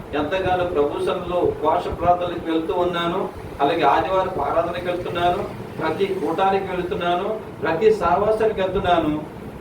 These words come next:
చివరికి దేవుడు నాకు ఏ ప్రతిఫలం ఇచ్చినట్టుగా లేడే అనేటటువంటి తాత్పర్యంలోనికి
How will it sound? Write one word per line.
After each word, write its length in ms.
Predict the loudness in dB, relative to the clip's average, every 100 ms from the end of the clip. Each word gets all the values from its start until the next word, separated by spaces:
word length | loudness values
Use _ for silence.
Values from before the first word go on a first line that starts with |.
| -6
చివరికి 400 | 2 4 4 0
దేవుడు 680 | -2 4 6 6 4 2 0 -4 -8 -2
నాకు 320 | 0 0 0
ఏ 100 | 0
ప్రతిఫలం 480 | 0 -2 0 0 2
ఇచ్చినట్టుగా 760 | 0 0 0 2 4 4 2 -4 -10 -12 -6
లేడే 680 | 0 6 10 10 8 2 -2 -6
అనేటటువంటి 560 | -4 -4 -4 -6 -4 -6
తాత్పర్యంలోనికి 1160 | -4 -4 -2 2 4 4 4 -2 -2 -2 -2 -4